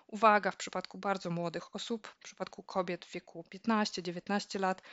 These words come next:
młode dziewczyny mają o wiele większe ryzyko depresji, także też jeśli myślicie o swoich dzieciach, o swoich córkach dzisiaj czy w przyszłości, czy o bliskich sobie osobach w tym wieku,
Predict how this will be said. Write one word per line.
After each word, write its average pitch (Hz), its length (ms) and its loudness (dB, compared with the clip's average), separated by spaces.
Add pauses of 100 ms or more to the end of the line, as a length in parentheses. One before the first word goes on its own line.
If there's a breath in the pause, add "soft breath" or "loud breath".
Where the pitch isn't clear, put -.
(220 loud breath)
młode 240 260 4
dziewczyny 208 520 0 (300 loud breath)
mają 208 280 2
o - 40 -6
wiele 202 360 2
większe 190 360 -2
ryzyko 175 320 -6
depresji, 190 540 -2 (300 loud breath)
także 220 260 -4
też 233 260 0
jeśli 190 260 -4
myślicie 196 440 -2
o 180 40 -6
swoich 233 320 -4
dzieciach, 180 380 -2
o 208 40 -10
swoich - 280 -4
córkach - 600 -6 (180)
dzisiaj 180 320 0
czy - 100 -10
w - 40 -18
przyszłości, - 640 -2 (240 loud breath)
czy - 100 0
o 240 60 2
bliskich 220 380 -4
sobie 190 220 -2
osobach 180 340 -6
w - 40 -18
tym 185 180 -2
wieku, 185 340 -6